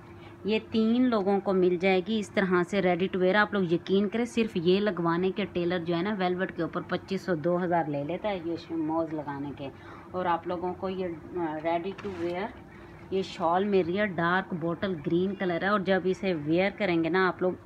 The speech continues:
इतनी कोई कमाल है, नाइन थाउजेंड माइक्रो Velvet है, ये देख रहे हैं आप लोग, कितनी खूबसूरत है ये।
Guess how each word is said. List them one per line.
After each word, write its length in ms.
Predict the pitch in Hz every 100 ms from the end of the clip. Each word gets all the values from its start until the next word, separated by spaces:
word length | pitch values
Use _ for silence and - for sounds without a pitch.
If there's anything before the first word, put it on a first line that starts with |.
| 220
इतनी 300 | - 254 247
कोई 140 | 233 214 -
कमाल 400 | 175 165 175 202
है, 80 |
नाइन 320 | 220 180 180 190 180
थाउजेंड 320 | 165 175 175
माइक्रो 380 | 165 160 - 175
Velvet 380 | 165 151 147 180
है, 80 |
ये 100 | 190 143
देख 260 | 143 147
रहे 120 | 226
हैं 60 | 208
आप 140 | 170
लोग, 120 | 165 -
कितनी 240 | 120 202
खूबसूरत 680 | 190 175 - - 175 170 165
है 120 | 147
ये। 180 | 139 143